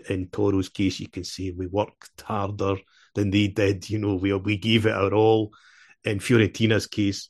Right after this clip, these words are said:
maybe that's not so much, but, but we can always think anyway that we had the best player on the pitch and they did something, you know, absolutely amazing. So, you know, those sort of things, you know, to see Batistuta, who I saw him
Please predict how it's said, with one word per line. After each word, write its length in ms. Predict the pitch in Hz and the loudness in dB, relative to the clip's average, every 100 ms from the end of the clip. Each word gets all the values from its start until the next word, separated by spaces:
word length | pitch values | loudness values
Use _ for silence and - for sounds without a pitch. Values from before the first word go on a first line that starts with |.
| - | -12
maybe 460 | 101 101 107 110 | -6 0 2 4
that's 240 | 98 101 101 | 2 0 -2
not 180 | 98 - | -4 -4
so 160 | - | -6
much, 360 | 90 104 - - | 0 -2 -2 -14
but, 100 | - _ _ 101 | -20 _ _ -6
but 60 | |
we 100 | 104 | -4
can 200 | - 101 | -2 0
always 380 | 101 107 92 - | 2 4 2 -4
think 480 | - 101 120 - - | -4 0 0 -2 -10
anyway 380 | 95 90 90 90 | -8 -6 -6 -6
that 140 | 98 | -8
we 100 | 98 | -8
had 180 | 104 92 | -8 -8
the 80 | 90 | -8
best 380 | 90 92 - - | -6 -6 -8 -10
player 280 | 95 90 | -8 -6
on 120 | 90 85 | -8 -12
the 80 | |
pitch 420 | - 101 - - - - - - | -4 -4 -4 -12 -18 -20 -8 -4
and 180 | 101 | -2
they 80 | 92 | -4
did 420 | 92 101 90 - - _ _ | -2 -2 -4 -10 -20 _ _
something, 760 | - - 101 98 95 90 90 87 - | -8 -6 -4 -4 -4 -4 -6 -12 -12
you 140 | 101 | -8
know, 240 | 90 87 _ - | -8 -10 _ -6
absolutely 640 | 95 92 - 95 - 92 | -6 -6 -6 -6 -4 -4
amazing. 640 | 90 90 101 107 98 90 80 | -4 -6 -4 -4 -4 -8 -10
So, 400 | - 92 87 - | -6 -4 -4 -6
you 160 | 101 | -6
know, 140 | 95 92 | -4 0
those 200 | 110 - | 0 0
sort 240 | 101 95 | -2 -2
of 100 | - | -4
things, 460 | - 98 95 87 - _ _ | -2 -2 -2 -8 -18 _ _
you 80 | 104 | -6
know, 80 | 92 | -6
to 160 | - | -6
see 800 | 101 - 107 107 104 98 95 95 _ _ - - | -8 -4 -2 0 0 0 -2 -6 _ _ -20 -20
Batistuta, 1080 | - - 110 95 95 - - 101 95 - | -14 -12 -8 -6 -6 -8 -8 -6 -6 -6
who 200 | 87 90 | -10 -10
I 40 | 90 | -10
saw 260 | - 92 | -6 -4
him 180 | 90 | -6